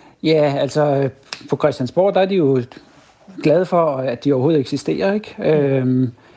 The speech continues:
ja, jeg, jeg, jeg er egentlig lidt mere optaget af, hvordan det efterlader Lolland Falster, fordi vi er jo optaget af, at vi har nogle lokale folketingsmedlemmer, der kan,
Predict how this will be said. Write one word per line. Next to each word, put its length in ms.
ja, 160
jeg, 140
jeg, 300
jeg 60
er 40
egentlig 340
lidt 160
mere 160
optaget 260
af, 60
hvordan 240
det 120
efterlader 340
Lolland 300
Falster, 360
fordi 240
vi 100
er 40
jo 180
optaget 380
af, 80
at 120
vi 60
har 160
nogle 200
lokale 300
folketingsmedlemmer, 840
der 100
kan, 260